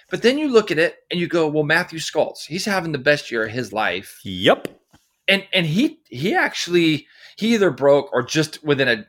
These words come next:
Speaker 1: within a thousandth of a second was just off of Cam's record at, at Jersey
Speaker 2: Jersey.
Speaker 1: from this last year.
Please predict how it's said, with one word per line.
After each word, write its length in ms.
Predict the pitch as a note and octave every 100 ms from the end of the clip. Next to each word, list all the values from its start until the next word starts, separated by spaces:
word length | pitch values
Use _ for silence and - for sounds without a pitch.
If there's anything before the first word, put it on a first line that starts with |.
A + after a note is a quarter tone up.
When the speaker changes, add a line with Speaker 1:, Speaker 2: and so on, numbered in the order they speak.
| -
Speaker 1:
within 340 | C#3+ C3 C3+
a 120 | A#2+ -
thousandth 440 | A2+ B2+ A#2 A2+
of 100 | A2+
a 60 | A2
second 560 | C#3 B2+ A#2+ A2 G#2 -
was 240 | A2+ G#2+
just 240 | - B2 G#2+
off 180 | A2+
of 60 | G#2
Cam's 320 | - G#2 G2+
record 360 | A2 G#2+ G#2 G2
at, 340 | G2 F#2+ F#2 _ _ _ G2
at 220 | F#2 - _ _ _ _ _ _
Jersey 420 | A2 D3 - E3+
Speaker 2:
Jersey. 60 | F2
Speaker 1:
from 160 | G#2 F#2
this 200 | F2+ -
last 300 | F#2+ G2 -
year. 300 | F2 E2+